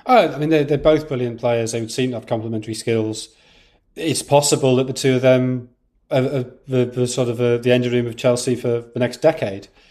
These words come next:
Um, the worry is that they're twenty-two and twenty-one, uh, or twenty-one and twenty. They're both young anyway. That lack of experience might, might be an issue. But that's the problem throughout the, the side. You,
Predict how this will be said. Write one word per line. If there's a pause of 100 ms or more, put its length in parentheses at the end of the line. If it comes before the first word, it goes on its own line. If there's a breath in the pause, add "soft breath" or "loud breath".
(440 soft breath)
Um, (200)
the
worry
is
that
they're (200)
twenty-two
and
twenty-one, (680)
uh,
or
twenty-one
and
twenty. (440)
They're
both
young
anyway. (400 soft breath)
That
lack
of
experience
might,
might
be
an
issue. (220 soft breath)
But
that's
the
problem
throughout
the,
the
side.
You,